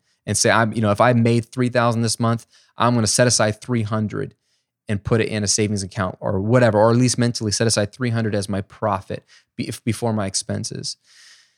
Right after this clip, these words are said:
And so that means that if you, let's say, make a thousand dollars, your expenses are nine hundred, then a hundred is your profit. But again, do it the other way around. If your sales are a thousand,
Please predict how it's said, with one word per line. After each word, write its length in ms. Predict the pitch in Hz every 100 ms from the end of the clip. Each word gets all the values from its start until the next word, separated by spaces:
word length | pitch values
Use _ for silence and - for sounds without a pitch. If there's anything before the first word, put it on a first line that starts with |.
| _ _ _ _ _
And 200 | 127 117
so 240 | - 135 127
that 200 | 139 151
means 340 | 147 139 120
that 180 | 127 147
if 180 | 120 135
you, 140 | 147
let's 180 | 135 127
say, 120 | 127
make 160 | 117 147
a 60 |
thousand 340 | 147 151 160 147
dollars, 580 | 123 131 156 147 - - - - _ _ -
your 140 | 123
expenses 480 | 120 - 131 123 117
are 60 | 120
nine 220 | 123 131
hundred, 480 | 120 113 120 113 117
then 320 | 113 113 - _ _ _ -
a 80 | 95
hundred 340 | 139 131 107
is 180 | 110 104
your 80 | 104
profit. 460 | - 135 135 107
But 100 | 107
again, 280 | 107 120 107
do 200 | 123 139
it 160 | 135 -
the 100 | 120
other 140 | 117
way 100 | 107
around. 400 | 104 123 98 98 - 123
If 120 | 123
your 80 | 120
sales 380 | 147 151 131
are 60 | 123
a 60 | 110
thousand, 760 | 127 131 135 120 117 143 165